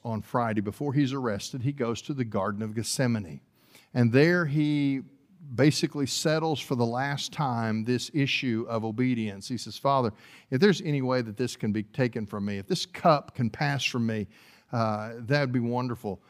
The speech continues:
But he, but he ends it with the, the affirmation, "But not my will, but your will be done." Well, John is gonna give us his version of that. Now, now, it,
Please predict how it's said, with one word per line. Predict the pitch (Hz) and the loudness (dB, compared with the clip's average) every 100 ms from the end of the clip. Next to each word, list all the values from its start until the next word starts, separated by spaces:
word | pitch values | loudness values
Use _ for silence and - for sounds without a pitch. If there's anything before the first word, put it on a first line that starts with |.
| _ _ | _ _
But | 131 | 6
he, | 135 | 6
but | 135 127 127 | 6 2 2
he | 135 - | 2 2
ends | 190 214 185 | 6 8 8
it | 147 135 | 6 0
with | 123 131 135 123 - - | 2 2 2 0 -6 -16
the, | 131 123 120 | -4 2 4
the | 120 131 | 4 4
affirmation, | 139 143 139 139 127 127 113 | 4 0 -2 0 -2 -2 -2
"But | 107 127 131 147 | 0 2 2 2
not | 131 156 175 180 | 0 2 2 0
my | 156 214 226 | 0 2 2
will, | 120 101 82 87 | 2 0 -4 -6
but | 101 123 | -4 -4
your | 127 123 160 170 139 | -2 2 4 4 2
will | 113 101 | 0 0
be | 95 101 | 0 -4
done." | 101 92 80 69 - _ _ _ _ _ _ _ - | -6 -8 -10 -14 -18 _ _ _ _ _ _ _ 2
Well, | 143 139 | 6 6
John | 120 202 254 262 | 6 4 6 4
is | 165 | 2
gonna | 170 151 | 0 -2
give | 135 147 | 0 0
us | 156 143 | 0 -2
his | - 196 180 127 | 2 6 6 4
version | 107 143 151 139 117 90 82 - _ _ - | 2 4 4 4 0 -2 -8 -18 _ _ 2
of | 127 113 | 2 4
that. | 113 87 - - - - | 2 0 -8 -20 -12 2
Now, | 147 143 151 | 4 4 0
now, | 151 143 135 139 254 240 226 - _ _ - | 0 2 2 -2 -14 -18 -20 -20 _ _ -14
it, | - 233 | -8 -8